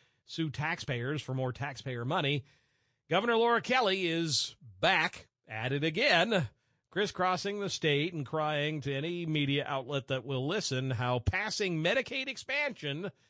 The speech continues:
in the upcoming session is critical, especially for rural Kansans. But is it?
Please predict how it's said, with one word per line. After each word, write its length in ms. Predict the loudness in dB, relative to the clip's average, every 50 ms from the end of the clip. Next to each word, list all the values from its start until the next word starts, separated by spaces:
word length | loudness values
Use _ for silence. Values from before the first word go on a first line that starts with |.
| _ _ _ -12
in 100 | -10 -6
the 140 | -2 2 2
upcoming 580 | 2 2 0 -2 -4 -4 -4 -2 -4 -6 -4 -4
session 640 | -4 -2 -2 -2 -2 -2 -2 -2 -2 0 -2 -2 -4 _ _ _ _ _ _ -6
is 160 | -2 -2 -2 -2
critical, 680 | -4 -2 2 2 4 4 4 4 4 4 4 2 0 _ _ _ _ -18
especially 600 | -18 -16 -8 -4 -2 -2 -2 -2 -4 -4 -4 -6
for 360 | -8 -8 -6 -6 -4 -4 -4 -4
rural 400 | -4 -2 0 0 2 2 2 2
Kansans. 720 | 0 0 0 0 0 0 0 -2 -2 -4 -4 -8 -10 -16 _ _ _ _ _ _ _ _ _ _ _ -2
But 200 | 2 4 6 6
is 240 | 6 6 4 4 2
it? 240 | 0 0 -2 -6